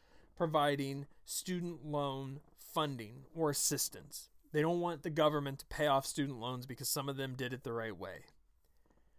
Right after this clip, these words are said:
But I also can see this from the side of the borrower because, listen, you're told in high school you need to get a college degree. You're constantly told at a young, impressionable age, you are young and impressionable,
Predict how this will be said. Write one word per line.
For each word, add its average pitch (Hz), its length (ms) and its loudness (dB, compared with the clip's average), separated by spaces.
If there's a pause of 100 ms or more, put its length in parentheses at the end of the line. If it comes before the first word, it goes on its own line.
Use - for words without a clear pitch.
(320)
But 196 120 10
I 254 160 10
also 233 580 6
can 175 160 -4
see 202 240 0
this 170 200 0
from 156 180 -2
the 135 60 -4
side 143 260 4
of 135 120 -2
the 127 60 -8
borrower 120 640 2
because, 151 360 -2
listen, 170 420 0
you're 185 240 0
told 165 420 2
in 120 120 -4
high 123 240 -6
school 104 420 -8 (420)
you 147 160 0
need 170 160 2
to 165 80 -2
get 160 140 2
a - 20 -2
college 156 380 -2
degree. 156 300 -6 (560)
You're 196 160 4
constantly 214 760 2
told 143 400 6
at 139 100 -2
a 135 60 -2
young, 170 420 2
impressionable 170 840 0
age, 117 300 -8
you 127 140 -6
are 127 80 -8
young 160 400 -2
and 196 100 -8
impressionable, 143 640 -2